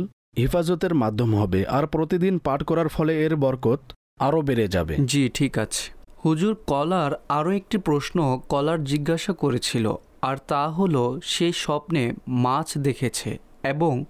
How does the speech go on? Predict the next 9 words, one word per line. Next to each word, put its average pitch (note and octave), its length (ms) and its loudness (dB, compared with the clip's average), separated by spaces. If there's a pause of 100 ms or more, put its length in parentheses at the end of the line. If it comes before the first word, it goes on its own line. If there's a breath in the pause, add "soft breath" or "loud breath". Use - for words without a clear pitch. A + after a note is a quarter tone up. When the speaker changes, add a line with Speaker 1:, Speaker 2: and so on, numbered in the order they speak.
(320 loud breath)
Speaker 2:
সবুজ D#3 500 0
রঙের F#3 300 2
কোনো F#3 280 0 (160)
জিনিস D3 400 0
ছিল, A2+ 240 -2 (600 loud breath)
যা C#3 300 2
সে E3 220 -2 (160)
অবলোকন D3 540 0
করেছে। B2 460 -2